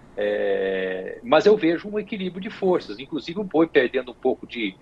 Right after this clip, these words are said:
de valor nos últimos dias, né? Nós não tamo vendo nenhuma dificuldade de compra. E o que me, tem me preocupado mais é a carne fraca, tá? O carne fraca aqui,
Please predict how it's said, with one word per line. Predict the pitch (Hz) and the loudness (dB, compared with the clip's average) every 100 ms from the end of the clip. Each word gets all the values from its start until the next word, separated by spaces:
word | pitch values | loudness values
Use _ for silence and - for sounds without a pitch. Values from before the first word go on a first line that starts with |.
| - _ - | -20 _ -4
de | |
valor | 107 120 113 135 | 6 8 8 4
nos | 123 107 | 0 -6
últimos | 120 120 101 | -16 -16 -16
dias, | 87 117 175 160 107 110 | -12 -10 -6 -4 -4 -4
né? | 127 143 | -4 -4
Nós | 110 113 143 | -4 -6 -8
não | |
tamo | 160 185 226 | -6 -6 -2
vendo | 147 151 151 117 | -2 -2 -2 -6
nenhuma | 107 123 147 180 | -4 -6 -2 -2
dificuldade | - - - 117 107 110 110 | -2 -6 -8 0 6 6 6
de | - | -2
compra. | - 113 117 156 - - - - - - | -6 0 2 2 0 -4 -8 -14 -16 -4
E | 180 | -4
o | 214 | -4
que | - | -6
me, | 190 175 | -4 -4
tem | 165 156 151 | 0 0 0
me | 147 | 0
preocupado | 135 127 123 117 113 107 | -2 0 2 6 6 4
mais | 123 180 160 143 | 2 2 0 0
é | |
a | 175 | -2
carne | 175 170 185 226 | 0 -2 -2 -8
fraca, | - 156 151 - | 0 2 2 -2
tá? | - 113 | -8 -8
O | 98 | -8
carne | - 113 113 | -4 -4 -4
fraca | - 110 98 - | -6 -4 -4 -8
aqui, | - 127 | -16 -16